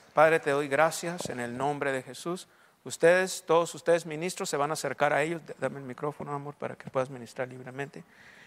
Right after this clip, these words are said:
Y van a ministrar, y van a ministrarles,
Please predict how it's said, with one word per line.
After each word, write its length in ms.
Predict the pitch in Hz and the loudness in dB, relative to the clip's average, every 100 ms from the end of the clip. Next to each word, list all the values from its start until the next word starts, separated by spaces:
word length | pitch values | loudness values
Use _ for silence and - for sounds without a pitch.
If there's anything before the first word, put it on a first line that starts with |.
| - _ - | -20 _ 0
Y 60 | |
van 180 | 139 147 | 4 6
a 40 | |
ministrar, 720 | 156 143 135 - 143 147 143 - | 4 0 -4 0 4 4 2 -8
y 80 | 131 | -2
van 180 | 131 139 | 0 0
a 40 | |
ministrarles, 840 | 139 120 - - 131 135 139 - | -4 -6 -4 2 2 2 -4 -8